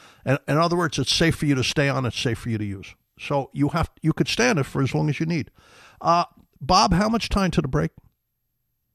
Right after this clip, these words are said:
Bob is my, uh,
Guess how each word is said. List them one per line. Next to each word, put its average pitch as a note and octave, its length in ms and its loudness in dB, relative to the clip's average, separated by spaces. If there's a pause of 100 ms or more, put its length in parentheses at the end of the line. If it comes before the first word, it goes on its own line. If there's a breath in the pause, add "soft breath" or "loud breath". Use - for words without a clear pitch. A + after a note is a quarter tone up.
(960 soft breath)
Bob G#3 320 4
is G#3 120 -2
my, E3 400 -2 (120)
uh, G2+ 300 -6